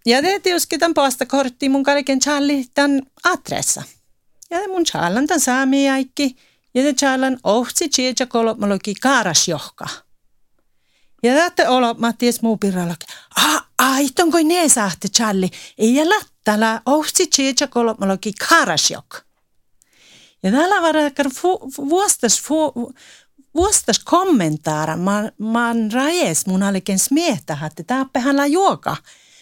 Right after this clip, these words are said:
Mä en pata saami namma, kaaras johka. Mä en pata hitohken, tää muu postakortti adressan, kun mulle tien saatte men tuon rannaa killa, tän,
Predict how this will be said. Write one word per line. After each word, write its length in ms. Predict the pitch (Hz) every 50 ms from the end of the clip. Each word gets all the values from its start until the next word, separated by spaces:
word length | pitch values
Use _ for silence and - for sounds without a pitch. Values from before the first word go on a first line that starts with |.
| _ _ _
Mä 100 | 233 269
en 160 | 277 285 294
pata 220 | - 302 302 - 453
saami 560 | 427 - - 381 415 403 339 226 180 170 160
namma, 400 | 160 151 147 143 170 170 175 - -
kaaras 520 | - - - 294 269 214 175 139 139 - -
johka. 320 | - - - - - -
Mä 120 | 196 240
en 120 | 294 349 359
pata 160 | - - - 440 415 440
hitohken, 600 | 392 277 - 240 220 190 - - _ 226 196 196
tää 100 | 196 277 254
muu 260 | - 349 381 359 302 - - - - - - - _ _
postakortti 1120 | 294 311 311 269 - - - 185 - - 175 165 165 165 147 - - - 180 165 165 151 _ _ _ _ _ _ _ _ _ _
adressan, 680 | - 269 277 277 - - 175 143 - - 165 151 156
kun 100 | 160 185
mulle 220 | 180 196 202 196 180
tien 220 | - - 190 175
saatte 360 | 160 190 180 175 165 - -
men 160 | 180 180 185
tuon 240 | 185 302 339 320 262
rannaa 460 | 226 190 170 165 165 156 151 147 147 135 -
killa, 340 | - 160 151 151 147 147 151 151 151
tän, 200 | 156 170 170 160